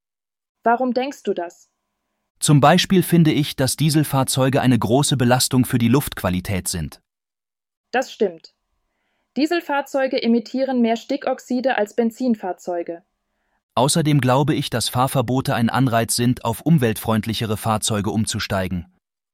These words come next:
Speaker 1: Das stimmt auch. Fahrverbote können dazu beitragen, dass weniger Dieselfahrzeuge auf den Straßen unterwegs sind. Allerdings gibt es auch einige Argumente gegen Fahrverbote.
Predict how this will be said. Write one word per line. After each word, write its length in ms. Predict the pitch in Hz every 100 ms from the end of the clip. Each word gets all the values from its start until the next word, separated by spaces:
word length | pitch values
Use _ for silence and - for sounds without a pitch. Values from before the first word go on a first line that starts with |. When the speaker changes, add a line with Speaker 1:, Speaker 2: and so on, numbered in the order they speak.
| _
Speaker 1:
Das 240 | 220 220 -
stimmt 300 | 277 294 220
auch. 320 | 180 170 _ _ _ _ _ _ _ _
Fahrverbote 680 | - 254 - 294 262 269 262
können 280 | - 240 240
dazu 300 | 214 - 185
beitragen, 720 | 190 220 - 220 220 226 254 _ _ _
dass 260 | - 214 196
weniger 380 | 240 294 277 254
Dieselfahrzeuge 880 | 233 269 269 - 220 214 220 220 226
auf 140 | 196
den 120 | 214
Straßen 520 | 208 - 214 240 226 -
unterwegs 560 | 190 180 170 165 -
sind. 320 | 175 165 - _ _ _ _ _ _ _ _ _ -
Allerdings 540 | 240 277 269 285 311
gibt 180 | 285 -
es 120 | 190
auch 140 | - 214
einige 460 | - 247 302 302
Argumente 500 | 262 254 247 208 226
gegen 240 | 247 247 277
Fahrverbote. 840 | 285 311 - 196 170 170 165 170